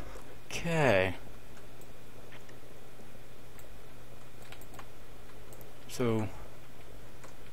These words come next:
There's a trail of body parts going on there, so, or are they going in there? No, they're not going in here, good.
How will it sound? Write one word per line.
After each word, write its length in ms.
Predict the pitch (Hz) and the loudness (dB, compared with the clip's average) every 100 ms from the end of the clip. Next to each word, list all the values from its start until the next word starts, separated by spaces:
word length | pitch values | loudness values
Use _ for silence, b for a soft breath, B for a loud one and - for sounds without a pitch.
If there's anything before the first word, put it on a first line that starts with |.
| - - - - - - - - - - - - - - - - - - - - - - | -2 -2 -2 -2 -2 -2 -2 -2 -2 -2 -2 -2 -2 -2 -2 -2 -2 -2 -2 -2 -2 -2
There's 120 | 127 117 | -2 0
a 60 | |
trail 420 | 113 - 214 208 | 0 4 8 10
of 120 | 143 - | 10 12
body 320 | 156 151 139 | 12 12 12
parts 300 | 127 120 110 | 12 8 8
going 340 | 123 123 113 | 8 10 10
on 360 | 110 107 98 92 | 10 8 6 2
there, 400 | 101 92 87 87 | 4 6 6 4
so, 500 | - - - 104 104 | 0 -2 0 2 4
or 260 | 101 113 | 8 8
are 40 | 113 | 8
they 100 | 107 | 8
going 240 | 107 101 | 6 4
in 120 | 90 | 2
there? 400 | 82 87 92 80 - - - - - - - - - - - - - - - - - - - - - - - - - - - - - - - - | 0 2 2 2 0 -2 -2 -2 -2 -2 -4 -4 -2 -2 -2 -4 -2 -4 -2 -2 -2 -2 -2 -2 -2 -2 -2 -2 -2 -2 -2 -2 -4 -4 -4 0
No, 140 | 117 123 | 6 8
they're 100 | 113 | 8
not 180 | 117 110 | 6 6
going 140 | 117 | 6
in 60 | 104 | 6
here, 140 | 101 | 4
good. 300 | 95 98 85 | 4 2 2